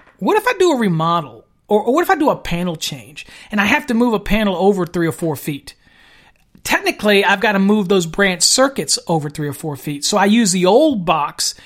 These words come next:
as a junction point, and we won't even get into if you can or you can't or whatnot on that. We'll, we'll, we'll just assume that most people aren't gonna give you an issue, and I can. So I do this. Now I've got an extension of three or four feet.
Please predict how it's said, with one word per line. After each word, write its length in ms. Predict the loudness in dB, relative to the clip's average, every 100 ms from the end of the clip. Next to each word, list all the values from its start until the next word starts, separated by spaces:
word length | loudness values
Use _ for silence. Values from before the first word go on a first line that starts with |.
| -16 -6
as 180 | -2
a 80 | -2
junction 500 | -2 0 0 -2 -6
point, 360 | -8 -8 -10 -12 _ _ _ _
and 120 | 0
we 80 | 2
won't 160 | 0
even 160 | -2 -6
get 180 | -4 -4
into 240 | -6 -8
if 240 | -12 -14 -14
you 80 |
can 260 | -14 -12 -10
or 40 |
you 160 | -10 -12
can't 320 | -6 -6 -4
or 80 | -8
whatnot 360 | -10 -12 -14 -14
on 120 | -14
that. 240 | -14 -16 -20 -20 -14
We'll, 260 | -6 -4 0
we'll, 300 | 4 4 4
we'll 140 | 2
just 180 | 2 0
assume 400 | 0 2 2 2
that 160 | 0 -2
most 280 | -2 -4 -4
people 200 | -4 -2
aren't 120 | -4
gonna 120 | -4
give 180 | -6 -6
you 80 | -4
an 60 | -4
issue, 320 | -6 -6 -6
and 220 | -6 -8
I 140 | -12
can. 360 | -8 -6 -4 -4
So 160 | -4 0
I 100 | 0
do 300 | 4 6 6
this. 440 | 4 0 -4 -6 -12 _ _ -20 -20 -20 -20 _ _
Now 280 | 2 4 4
I've 160 | 4 4
got 240 | 2 2
an 100 | 0
extension 560 | 0 0 0 0 0 -2
of 140 | -2
three 160 | -2 -2
or 40 |
four 220 | 0 -2
feet. 480 | -2 -2 -2 -4